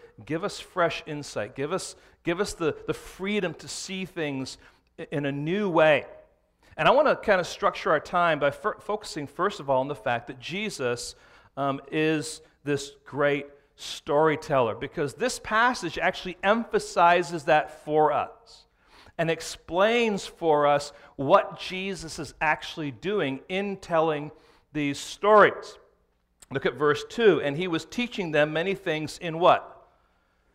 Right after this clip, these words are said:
"Parables. And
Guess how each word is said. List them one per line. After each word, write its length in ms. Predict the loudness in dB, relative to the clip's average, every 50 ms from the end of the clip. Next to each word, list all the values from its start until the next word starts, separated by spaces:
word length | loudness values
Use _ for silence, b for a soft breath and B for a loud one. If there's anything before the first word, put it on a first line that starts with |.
| _ _ _ _ _ _ _ _ _ _
"Parables. 1200 | -8 -6 0 2 4 4 6 4 4 4 2 -2 -2 -2 -10 -20 _ -20 -20 -20 -20 -20 -20 -20 _ _ _ _ _ _ _ _ _ _
And 240 | -10 -8 -8 -8 -8